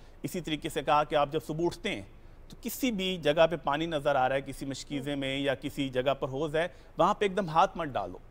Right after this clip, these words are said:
क्या पता रात को आपके हाथ पे कोई गंदगी लगी हो, तो पहले पानी किसी बर्तन से उठाओ, अपने हाथ को धो, फिर उस पानी को इस्तेमाल करो। ये ना हो कि वो पानी सारा का सारा क्या हो जाए,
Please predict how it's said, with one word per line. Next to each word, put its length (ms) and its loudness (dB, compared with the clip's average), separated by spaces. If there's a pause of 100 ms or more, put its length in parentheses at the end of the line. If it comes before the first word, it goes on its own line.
क्या 120 0
पता 220 0
रात 300 4
को 100 -2
आपके 320 2
हाथ 200 4
पे 240 -6
कोई 140 -6
गंदगी 380 -2
लगी 240 -2
हो, 220 -2 (260)
तो 60 -8
पहले 240 4
पानी 280 2
किसी 220 -6
बर्तन 340 -2
से 120 -2
उठाओ, 340 2 (240)
अपने 220 -6
हाथ 220 4
को 220 -4
धो, 260 -4 (320)
फिर 100 2
उस 100 0
पानी 280 0
को 80 -8
इस्तेमाल 420 -4
करो। 160 -4
ये 180 -2
ना 80 -2
हो 100 -2
कि 100 -4
वो 60 0
पानी 300 -4
सारा 260 0
का 120 -6
सारा 220 2
क्या 180 2
हो 100 4
जाए, 200 -6